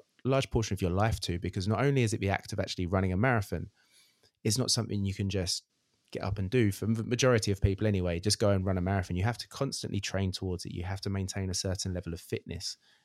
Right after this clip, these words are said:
And that's a, that's a lot of commitment. So how, how do you manage that?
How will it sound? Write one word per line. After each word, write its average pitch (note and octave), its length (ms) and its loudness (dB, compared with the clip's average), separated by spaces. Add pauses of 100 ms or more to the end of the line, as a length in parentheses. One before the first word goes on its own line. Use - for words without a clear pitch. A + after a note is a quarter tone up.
And A2+ 120 0
that's E3 200 0
a, D#3+ 180 2
that's - 160 0
a D#3 40 4
lot F3 160 2
of - 100 -10
commitment. - 560 0
So A#2 200 0
how, C#3+ 200 -2
how D#3 160 0
do F3 80 -2
you D#3 80 0
manage B2 260 2
that? - 160 -10